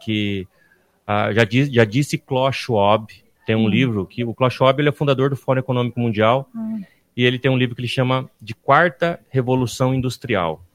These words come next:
Speaker 1: E ele fala que a quarta revolução industrial é essa que a gente vive hoje, dessa disruptura, né, essa loucura que os computadores nos trazem.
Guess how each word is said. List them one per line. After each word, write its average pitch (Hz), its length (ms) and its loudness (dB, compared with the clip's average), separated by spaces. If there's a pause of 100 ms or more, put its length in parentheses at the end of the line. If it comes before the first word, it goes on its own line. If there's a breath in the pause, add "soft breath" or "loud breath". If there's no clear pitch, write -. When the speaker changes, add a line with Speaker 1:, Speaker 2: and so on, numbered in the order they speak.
(320)
Speaker 1:
E 120 60 -4
ele 120 100 -2
fala 139 220 0
que 127 80 -2
a - 20 -6
quarta 180 240 -2
revolução 127 340 -2
industrial 135 360 2
é 135 60 4
essa 135 240 0
que 143 60 -8
a - 20 -4
gente 131 120 -10
vive 139 220 -6
hoje, 131 420 -4 (880)
dessa 117 200 0
disruptura, 127 1120 2 (100)
né, 113 260 2
essa 120 180 -2
loucura 127 840 2 (200)
que 113 240 -2
os 113 160 -8
computadores 107 580 0
nos 110 160 -2
trazem. 113 500 2